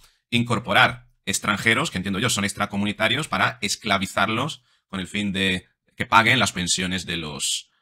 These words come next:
em, de los nativos españoles, no sé. Poquito extraño todo esto, pero en este vídeo lo que vamos a hacer es, eh, otra cosa. Vamos a hablar del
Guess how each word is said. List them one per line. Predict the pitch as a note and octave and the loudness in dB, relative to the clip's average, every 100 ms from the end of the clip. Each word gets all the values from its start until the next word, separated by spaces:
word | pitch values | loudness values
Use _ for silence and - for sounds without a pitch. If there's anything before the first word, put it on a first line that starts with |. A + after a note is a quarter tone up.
| _ _ | _ _
em, | E2+ - - - _ _ _ _ _ | -8 -8 -10 -18 _ _ _ _ _
de | G2 | -4
los | F#2+ | -4
nativos | F#2 G#2+ F2 | -2 -4 -4
españoles, | F#2 C#3 - - | -2 -2 -4 -8
no | - | -6
sé. | A#2 - _ _ _ | -6 -8 _ _ _
Poquito | A2 F3 | -2 0
extraño | C3+ - D3+ A#2+ A#2+ | 2 4 4 2 2
todo | D3+ C#3+ | 2 4
esto, | D3 - E3+ E3 | 2 2 0 2
pero | B2 | 0
en | A#2 | 0
este | B2 B2 | 0 2
vídeo | C#3 C#3 | 2 4
lo | - | 2
que | G#2 | 2
vamos | C3+ | 0
a | - | -2
hacer | - G#3 B2 - _ _ | 2 2 2 -8 _ _
es, | F2+ A2+ - - - | 2 2 2 0 0
eh, | G#2 G2 - | 0 0 0
otra | A#2+ - | -4 -2
cosa. | B2 D#3+ - - | 0 -2 -4 -6
Vamos | A#2+ B2+ | 0 2
a | |
hablar | - A#2+ G2 | 2 2 2
del | A2 - - - | 2 4 2 -2